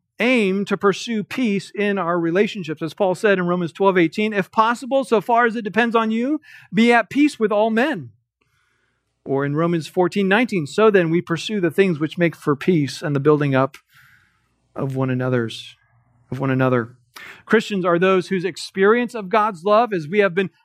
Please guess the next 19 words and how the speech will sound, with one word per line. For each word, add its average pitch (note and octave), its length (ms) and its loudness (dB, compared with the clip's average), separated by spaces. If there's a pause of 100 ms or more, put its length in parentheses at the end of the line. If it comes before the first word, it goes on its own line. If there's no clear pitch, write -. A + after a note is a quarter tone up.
reconciled G#3 760 2
to F#3+ 100 -4
God, F#3 380 2
then A3+ 160 2
as F3+ 120 -6
we A3+ 120 -2
look A3+ 180 2
at G3+ 80 -2
the G3 80 -2
relationships G#3 720 -2
around G3+ 400 -2
us, F#3 240 0 (260)
we G#3 180 0
then A3 220 2
take A3 300 0
that A3 180 4
recipient B3 640 -4
and G3+ 140 -4
that, F#3+ 160 0